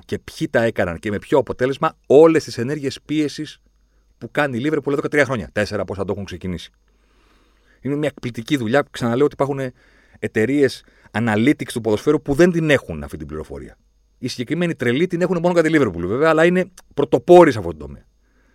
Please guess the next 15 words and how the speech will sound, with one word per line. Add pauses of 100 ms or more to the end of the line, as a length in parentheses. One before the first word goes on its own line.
(340)
Και
λένε,
λοιπόν, (1400)
Liverpool
εναντίον
Arsenal. (1300)
Κέρδισε. (1200)
Η
Liverpool,
παρότι
δώρισε
ένα
γκολ (320)
στον
Lacazette.